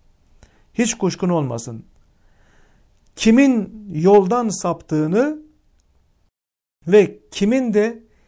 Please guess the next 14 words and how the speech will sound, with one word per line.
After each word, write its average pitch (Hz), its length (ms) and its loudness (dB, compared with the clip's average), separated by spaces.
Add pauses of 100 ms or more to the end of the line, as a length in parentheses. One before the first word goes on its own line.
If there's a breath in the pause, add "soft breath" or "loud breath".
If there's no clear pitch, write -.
(160)
hidayete 196 500 2
erenlerden 170 640 0
olduğunu 156 680 0 (340)
en 214 140 2
iyi 214 260 -2
Allah 180 400 0
bilir. 127 380 -8 (1600)
İfade 196 420 2
yukarıdan 196 500 0
aşağıya 190 360 -2
gelen 180 340 -2
konuyu 175 340 -2
tamamlıyor 147 600 -2
bakın. 120 320 -10